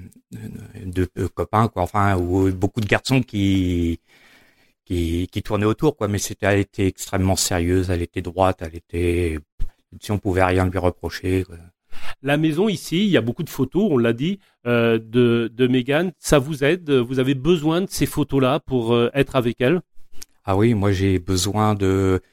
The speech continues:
Speaker 1: j'ai énormément de mal à aller au cimetière. Quand, quand je vais au cimetière, euh, déposer des fleurs, euh, au bout de dix minutes, je suis obligé de partir.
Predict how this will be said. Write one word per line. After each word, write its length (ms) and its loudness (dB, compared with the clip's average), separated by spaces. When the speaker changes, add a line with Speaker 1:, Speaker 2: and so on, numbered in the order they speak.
Speaker 1:
j'ai 460 0
énormément 460 0
de 40 2
mal 160 2
à 60 0
aller 100 0
au 60 0
cimetière. 520 -2
Quand, 540 2
quand 180 -8
je 80 0
vais 120 4
au 60 4
cimetière, 680 0
euh, 20 0
déposer 420 0
des 140 -2
fleurs, 460 0
euh, 540 2
au 80 -4
bout 120 0
de 60 -2
dix 100 -6
minutes, 240 2
je 60 -18
suis 80 -2
obligé 220 2
de 60 -4
partir. 440 -2